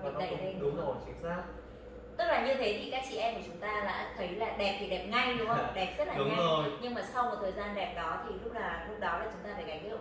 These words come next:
Speaker 2: quả là làn da của chúng ta bị đẩy sắc tố
Speaker 1: Đúng
Speaker 2: lên,
Speaker 1: rồi.
Speaker 2: thậm chí còn nám nhiều hơn so với trước khi mà chúng ta điều trị. Đó là một trong những cái mà các spa hiện nay thì đã gọi rất là nhiều những cái cuộc điện thoại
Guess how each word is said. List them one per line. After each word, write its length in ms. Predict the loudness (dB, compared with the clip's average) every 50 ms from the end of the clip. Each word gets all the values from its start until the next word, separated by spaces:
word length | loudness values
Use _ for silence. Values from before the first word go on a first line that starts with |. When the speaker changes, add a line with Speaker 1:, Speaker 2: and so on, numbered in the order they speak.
| -4
Speaker 2:
quả 200 | -4 -2 -2 -2 -4
là 80 | -4
làn 220 | -4 -4 -4 -4 -2
da 140 | 0 0 0
của 60 | -2 -4
chúng 100 | -6 -4
ta 80 | -4 -4 -4
bị 60 | 0 0
đẩy 180 | 0 2 2 -2
sắc 160 | -6 -8 -6 -2
tố 60 | -2
Speaker 1:
Đúng 120 | -2 0 0
Speaker 2:
lên, 100 | 0 0
Speaker 1:
rồi. 240 | 2 2 2 2
Speaker 2:
thậm 80 | 0 0 -6
chí 80 | -2 -2
còn 160 | 0 0 2
nám 260 | 0 0 0 0 0 2
nhiều 160 | 2 2 2
hơn 280 | 2 2 2 2 2 0 -4 -10 -12 -12 -12 -8 0
so 160 | 4 4 4 4
với 160 | 4 2 0 -2
trước 60 | -4 -6 -6 -6
khi 80 | -6 -6
mà 60 | -6 -6
chúng 140 | -6 -6 -4
ta 80 | -4
điều 160 | -2 -2 -2 -4 -4
trị. 260 | -2 -2 -2 -2 -4 -8 -10 -12 -12 -6 0
Đó 200 | 4 6 6 8
là 200 | 8 6 4 4
một 80 | 2 2 0 0
trong 120 | -2 -4 -4
những 160 | -4 -4 -4 -2
cái 260 | 0 2 2 2 2 0 0
mà 120 | -2 -2 0 0
các 120 | 0 0 0 -2 -4
spa 300 | 0 2 4 4 4 2
hiện 240 | 2 0 -2 -2 -4
nay 220 | -6 -4 -4 -4 -4
thì 80 | -4 -4
đã 220 | -4 -4 -4 -2 0
gọi 200 | 0 0 0 0 -4 -4 -4
rất 60 | -2 0 0
là 60 | 0
nhiều 280 | 0 0 0 2 2 2
những 200 | 2 0 -4 -6
cái 100 | -8 -10 -2
cuộc 200 | 0 0 0 0
điện 120 | -2 -8 -6 -2
thoại 200 | -2 -2 0 0